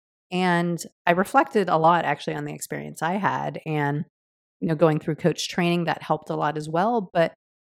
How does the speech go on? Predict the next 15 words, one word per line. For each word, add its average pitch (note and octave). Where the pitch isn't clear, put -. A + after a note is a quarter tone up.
I F3
spent C4
a D#4+
lot D3
of A3
time F3+
just D#3+
really F#3
asking G3
questions F#3+
and D#3+
kind F#3
of F3
shifting F#3
things D3+